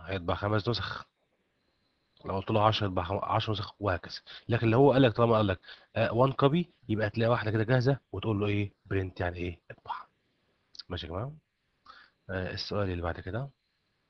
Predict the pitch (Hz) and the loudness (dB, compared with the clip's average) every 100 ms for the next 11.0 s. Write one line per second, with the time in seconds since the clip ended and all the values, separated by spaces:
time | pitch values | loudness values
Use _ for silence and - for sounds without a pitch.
0 | _ - _ _ - - 95 87 87 - | _ -20 _ _ -18 -8 -6 -4 -8 -8
1 | 92 90 80 80 - 98 120 139 _ - | -8 -6 -6 -6 -6 -6 -6 -8 _ -20
2 | _ _ _ - 90 85 78 87 76 78 | _ _ _ -8 -6 -6 -4 -6 -6 -10
3 | 82 87 80 98 123 - - _ _ _ | -6 -4 -2 -2 -2 -6 -16 _ _ _
4 | _ _ _ _ - 90 117 175 156 110 | _ _ _ _ -8 2 4 4 2 2
5 | 147 - 87 - 95 87 85 - _ - | 0 -2 -12 -8 -6 -4 -6 -8 _ -20
6 | - - 135 151 127 127 110 101 92 87 | -20 2 4 6 6 4 6 4 2 2
7 | 117 107 104 98 95 90 85 95 - 123 | 2 2 2 0 0 -2 -2 -4 -2 -4
8 | - 113 120 - - - _ - 110 - | 2 0 0 -6 -20 -20 _ -6 -4 2
9 | 127 135 - 110 - - - _ _ _ | 2 2 -2 -6 -6 -8 -10 _ _ _
10 | _ 95 90 98 110 139 101 - 90 | _ -12 -6 0 2 2 0 -2 -4